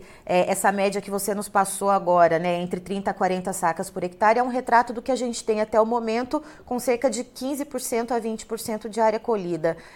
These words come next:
Ah, mas já dá pra ter uma estimativa de, até o final da colheita, ah, da média de produtividade estimada pro estado de São Paulo,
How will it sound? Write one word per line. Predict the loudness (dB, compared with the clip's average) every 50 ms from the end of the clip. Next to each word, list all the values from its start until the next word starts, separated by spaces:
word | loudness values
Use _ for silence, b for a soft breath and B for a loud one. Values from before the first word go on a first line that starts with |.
| B B B
Ah, | 2 6 8 8 8 6 6
mas | 2 2 2
já | 2 2
dá | 2 0 0
pra | 2 -2 -2
ter | 0 0
uma | 0 0 0
estimativa | -2 -2 -4 -4 -4 -2 -2 -4 -4 -4 -4 -4 -2 -2 -4 -2 2 2 2 2 2 B B B -12
de, | -8 -6 -4 0
até | 2 4 2 4 2 2 2
o | 2
final | 2 0 -2 0 4 4 6 6
da | 4 2
colheita, | 2 -2 -2 0 0 0 0 0 0 0 0 0 0 B B B B B
ah, | 2 6 8 8 8 8
da | 10 8 8
média | 8 6 2 2 2 2 0 -2
de | -2 -4
produtividade | -4 -2 0 0 0 -2 -4 -8 -6 2 4 4 4 4 2
estimada | -2 -4 -4 -4 -4 0 2 4 4 4 4 2
pro | -2 -2 -6
estado | -10 -2 2 2 2 2 0
de | -4 -8
São | -6 -6 -6 -2
Paulo, | 2 6 8 8 8 6 4 0